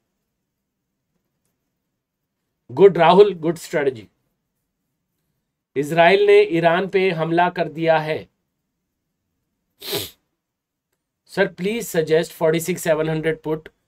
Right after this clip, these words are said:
I do not suggest to trade puts when you are seeing such a green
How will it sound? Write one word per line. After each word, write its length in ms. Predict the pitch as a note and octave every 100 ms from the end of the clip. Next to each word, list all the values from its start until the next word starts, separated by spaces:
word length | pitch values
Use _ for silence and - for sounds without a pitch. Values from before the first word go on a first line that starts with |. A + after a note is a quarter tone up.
| _ _ _
I 120 | C3+ D#3+
do 180 | D#3+ F3
not 220 | F#3 F#3
suggest 360 | F3+ D#3+ E3+ E3
to 100 | F#3 F3+
trade 240 | E3+ E3
puts 300 | - E3+ E3 D3+
when 180 | D3+ D#3+
you 180 | D#3 D#3+ - C3+
are 180 | C#3+ D3+ - _ _ _ _ _ _ _
seeing 380 | - - F3 F3
such 280 | E3+ D#3+ D#3
a 60 | F3 D3
green 260 | D#3 E3